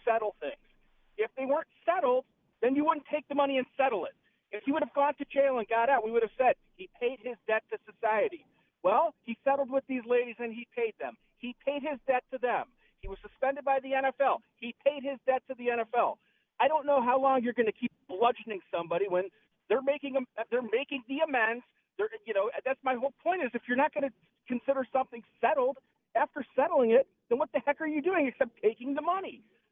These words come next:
So, no, I'm ready to put that whole thing behind me.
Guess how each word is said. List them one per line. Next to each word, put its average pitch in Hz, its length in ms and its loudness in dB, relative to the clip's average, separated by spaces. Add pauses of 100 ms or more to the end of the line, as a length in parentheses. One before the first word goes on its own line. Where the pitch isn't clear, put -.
(140)
So, 269 60 -2
no, 339 360 0
I'm 233 140 0
ready 320 180 0
to 294 80 -6
put - 220 -10
that 294 120 2
whole 285 160 2
thing 277 200 -6
behind 269 380 2
me. 139 120 -4